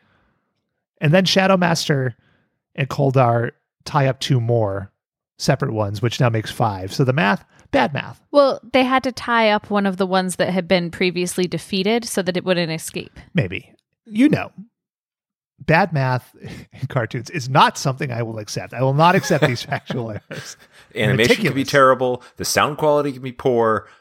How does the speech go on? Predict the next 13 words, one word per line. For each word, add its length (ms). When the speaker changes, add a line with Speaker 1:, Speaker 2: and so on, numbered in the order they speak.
Speaker 3:
but 180
do 160
not 340
fuck 220
with 120
my 140
arithmetic. 600
Speaker 1:
<laughs> 460
Speaker 3:
I 80
am 80
trying 220
to 160
add. 340